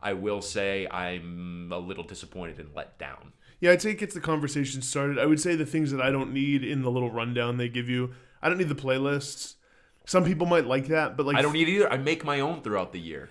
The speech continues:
Speaker 2: Yeah, and, like, not everyone does, but, uh, but there's also the one where it's like, "Check out these other artists. You should,"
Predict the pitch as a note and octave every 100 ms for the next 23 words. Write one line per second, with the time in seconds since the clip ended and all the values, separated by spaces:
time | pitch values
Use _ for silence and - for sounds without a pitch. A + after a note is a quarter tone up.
0 | - D3+ - F3 F#3 F#3 F#3 E3+ E3 C#3+
1 | C#3 A#2+ D#3 - B2+ - D#3+ D#3+ D#3+ D3+
2 | D3+ C#3+ C#3+ C#3 C3+ B2+ B2 A#2+ A#2+ F#3+
3 | G3 F3+ F#3 F3+ G3 C#3+ A#2+ A2 A2 -
4 | C3+ C3 A#2+ A#2